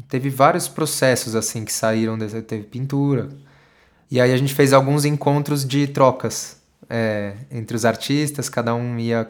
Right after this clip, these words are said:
contando pra, pra todo mundo como é que tava o seu processo com aquela música e tal. E aí no final disso a gente teve então onze obras,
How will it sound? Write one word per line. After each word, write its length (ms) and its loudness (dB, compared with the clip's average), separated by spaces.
contando 520 0
pra, 200 -4
pra 260 -8
todo 260 -4
mundo 220 -6
como 160 -8
é 60 -4
que 80 -20
tava 160 -2
o 20 -10
seu 140 -6
processo 640 -2
com 60 -4
aquela 260 -4
música 480 -6
e 40 -12
tal. 280 -4
E 80 0
aí 160 6
no 120 4
final 420 6
disso 320 2
a 40 6
gente 220 -2
teve 240 2
então 380 4
onze 380 2
obras, 720 2